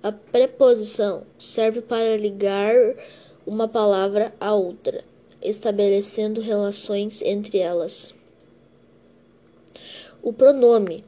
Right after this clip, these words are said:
a palavra que pode acompanhar ou substituir um nome, abre aspas, substantivo, fecha aspas, é que determina a pessoa do discurso.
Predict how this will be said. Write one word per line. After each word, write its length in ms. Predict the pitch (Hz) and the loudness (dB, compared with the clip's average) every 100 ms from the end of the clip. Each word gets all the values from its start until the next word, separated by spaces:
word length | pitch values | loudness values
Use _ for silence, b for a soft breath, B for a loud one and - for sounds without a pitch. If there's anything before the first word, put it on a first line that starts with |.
| _ - _ - | _ -20 _ -10
a 140 | 190 | -10
palavra 640 | 202 226 214 208 208 214 | -6 -2 0 0 -2 -6
que 120 | - 214 | -6 -4
pode 280 | 220 208 | 0 0
acompanhar 840 | 208 220 233 262 240 220 190 202 - | -2 -6 -6 -2 -2 -2 -2 -2 -2
ou 120 | 214 | -4
substituir 1120 | 214 - - 269 277 302 262 - 226 233 233 - | -6 -14 -4 -2 0 -2 -4 -4 -2 0 0 -2
um 160 | 208 214 | -4 -4
nome, 500 | 208 202 202 247 - b b b _ _ _ _ _ _ _ _ _ _ _ - | -2 -2 -4 -6 -10 b b b _ _ _ _ _ _ _ _ _ _ _ -8
abre 340 | 208 202 202 | -4 -2 -2
aspas, 480 | 151 - - - - _ _ _ | -2 -8 -14 -20 -20 _ _ _
substantivo, 1160 | - - 220 214 - 214 208 - 208 220 262 302 - b b b b _ _ | -20 -8 -8 -8 -4 -2 -2 -6 -4 -6 -6 -10 -12 b b b b _ _
fecha 360 | 208 214 196 - - - | -8 -4 -6 -8 -16 -12
aspas, 500 | 208 - - - - _ _ _ B B B B B B B B B _ - - _ - - | -12 -12 -12 -14 -14 _ _ _ B B B B B B B B B _ -20 -20 _ -20 -8
é 240 | - 208 233 | 0 2 2
que 240 | - 240 | -2 -6
determina 1000 | 208 233 233 233 214 208 214 226 240 240 | 0 -2 4 2 4 0 0 0 -2 -2
a 160 | - 214 | -2 -6
pessoa 440 | - 220 - 220 | -2 -2 2 2
do 120 | 220 | 2
discurso. 720 | 208 247 - - 185 - - | -2 -6 -4 -2 -2 -4 -10